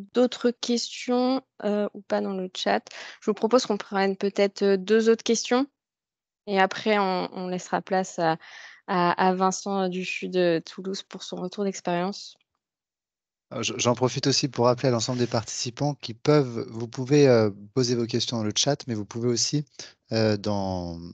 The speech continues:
Speaker 2: la barre juste au-dessus, euh, de Teams, euh, voilà, lever la main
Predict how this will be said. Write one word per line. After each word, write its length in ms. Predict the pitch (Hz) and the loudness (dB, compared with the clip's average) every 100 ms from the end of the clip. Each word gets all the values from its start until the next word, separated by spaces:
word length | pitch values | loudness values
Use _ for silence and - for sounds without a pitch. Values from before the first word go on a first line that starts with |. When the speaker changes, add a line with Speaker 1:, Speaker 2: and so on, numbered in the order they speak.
| - | -8
Speaker 2:
la 180 | 98 95 | -4 0
barre 300 | 98 110 95 | 2 2 0
juste 340 | 98 139 - | -8 -8 -8
au-dessus, 400 | 131 - - 135 - - - _ - | -8 -8 -8 -8 -10 -20 -20 _ -8
euh, 680 | 101 92 87 85 85 - 90 | -4 -4 -4 -8 -8 -8 -8
de 120 | 92 | -8
Teams, 280 | 87 - 127 - - - | -6 -4 0 0 0 -4
euh, 100 | 85 | -6
voilà, 280 | 87 85 78 - - - | -2 -2 -4 -10 -20 -10
lever 380 | 98 107 110 | -2 0 2
la 140 | 113 101 | 2 2
main 220 | 107 123 | 0 -2